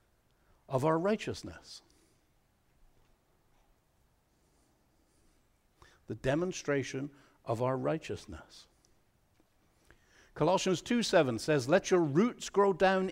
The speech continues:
into him, and let your lives be built on him. Then your faith will grow strong in the truth you were taught, and you will overflow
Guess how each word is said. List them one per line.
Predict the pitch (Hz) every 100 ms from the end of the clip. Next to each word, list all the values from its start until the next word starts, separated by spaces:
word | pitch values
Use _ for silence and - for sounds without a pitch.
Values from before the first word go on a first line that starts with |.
| -
into | 214 208 156
him, | 113 110 - _ _ _ _ - -
and | - 165
let | 180 -
your | 165
lives | 151 151 196 214 180
be | 196 180
built | - 196 190 -
on | 170 185 196
him. | 147 104 71 - _ _ _ _ _ - - -
Then | 175 233
your | 233
faith | 180 - 180 175 -
will | 160
grow | 139 151 143
strong | - - - 160 208 208
in | 190
the |
truth | 156 - 185 196 -
you | 180
were | 170
taught, | - 247 156 - - - _ _ _ _ _ _ _ _ _ -
and | 139
you | 143 240
will | 202
overflow | 143 131 139 - 151 165 175